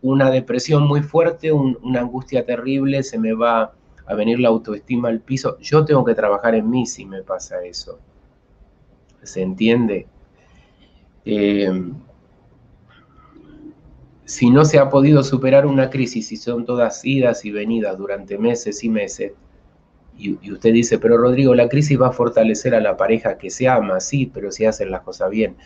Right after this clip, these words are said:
Si ustedes sistemáticamente hacen las cosas mal, durante seis, siete meses se van a destruir. Entonces, si usted está en esa situación, yo creo que ya tiene que empezar a pensar que, que, que quizá ese amor que ustedes se tenían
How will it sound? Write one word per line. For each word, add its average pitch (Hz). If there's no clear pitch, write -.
Si -
ustedes 143
sistemáticamente 120
hacen 110
las 101
cosas 113
mal, 110
durante 95
seis, 117
siete 117
meses 107
se 101
van 101
a 98
destruir. 98
Entonces, 98
si 107
usted 101
está 151
en 151
esa 151
situación, 147
yo 127
creo 120
que 107
ya 113
tiene 117
que 110
empezar 98
a 110
pensar 107
que, 101
que, 95
que 95
quizá 110
ese 147
amor 143
que 104
ustedes 117
se 117
tenían 120